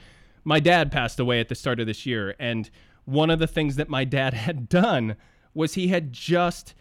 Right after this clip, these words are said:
he had spent years with bad knees,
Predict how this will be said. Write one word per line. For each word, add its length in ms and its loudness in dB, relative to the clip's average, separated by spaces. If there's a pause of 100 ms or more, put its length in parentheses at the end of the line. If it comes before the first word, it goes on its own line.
(180)
he 180 0
had 200 -2
spent 380 -6 (340)
years 1040 -2
with 220 -6
bad 260 -2
knees, 380 -10